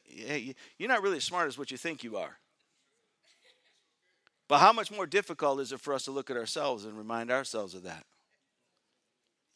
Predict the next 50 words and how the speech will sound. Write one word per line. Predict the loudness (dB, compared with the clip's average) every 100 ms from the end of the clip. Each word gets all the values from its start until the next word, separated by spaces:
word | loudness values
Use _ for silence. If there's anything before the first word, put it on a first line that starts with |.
| _ _
"Oh, | 2 6
I | 6 4
need | 0 -6
to | -8
trust | -6 -4 -4 -6
in |
the | -10
Lord | -6 -4 -4 -6
because | -8 -6 -6
guess | -6 -6 -4
what? | -2 -2 -4 -18 -16
I | -8 -6
don't | -4 -6
know | -6 -2
all | -4
that | -4
I | -8
think | -8 -10 -10
that | -12
I | -12
know." | -14 -20 -20 _ _ -20 _ _ _ _ _ _ _ _ _ _ _ 0
I, |
i-, | 2 4 4
is | 6
there | 6
weakness | 8 6 6 4 4
in | 6
that? | 8 8 6 -4
No, | 8 8 10
there's | 6 2
power | 10 12 12 12 8
in |
that | 12 10 10 2
because | 8 10
I | 12
remember | 12 12 12
the | 10
Lord | 8 12 12
is | 12 8
in | 10
everything | 10 10 4 8
I | 8
do. | 8 6
He | 4
will | 6
show | 6 6 8 6 6 2
me | 0 0
the | 0
right | 6 8 8 10
way. | 10 10